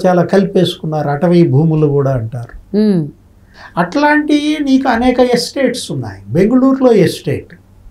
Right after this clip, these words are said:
Speaker 1: యలహంక ప్యాలెస్ అంటారు, ఇరవై ఎనిమిది ఎకరాల్లో ఉంటుంది. అక్కడ మంత్రి కాంప్లెక్స్, అదొక ఐదు వందల కోట్లు, ఇదొక ఐదు వందల కోట్లు ఉంటుందన్నమాట. ఇప్పుడు తాడేపల్లి ప్యాలెస్, అదొక ఐదు వందల కోట్లు ఉంటుంది.
Speaker 2: మ్మ్.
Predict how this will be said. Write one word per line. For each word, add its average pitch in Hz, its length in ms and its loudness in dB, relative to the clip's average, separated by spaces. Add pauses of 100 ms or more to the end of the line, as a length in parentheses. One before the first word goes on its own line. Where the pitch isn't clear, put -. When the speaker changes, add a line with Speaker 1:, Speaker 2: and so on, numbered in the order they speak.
(380)
Speaker 1:
యలహంక 175 560 0
ప్యాలెస్ 143 420 -4
అంటారు, 117 360 -12 (480)
ఇరవై 170 300 4
ఎనిమిది 151 320 0
ఎకరాల్లో 147 500 -2
ఉంటుంది. 113 380 -12 (560)
అక్కడ 170 160 4
మంత్రి 180 540 2
కాంప్లెక్స్, 151 640 -8 (440)
అదొక 170 260 2
ఐదు 190 220 2
వందల 202 240 0
కోట్లు, 220 580 0 (260)
ఇదొక 185 240 2
ఐదు 160 240 2
వందల 156 260 -2
కోట్లు 135 400 -6
ఉంటుందన్నమాట. 120 760 -10 (680)
ఇప్పుడు 226 220 2
తాడేపల్లి 202 720 2
ప్యాలెస్, 139 560 -6 (460)
అదొక 175 240 0
ఐదు 156 220 4
వందల 151 240 0
కోట్లు 139 400 -4
ఉంటుంది. 117 380 -8
Speaker 2:
మ్మ్. 175 320 0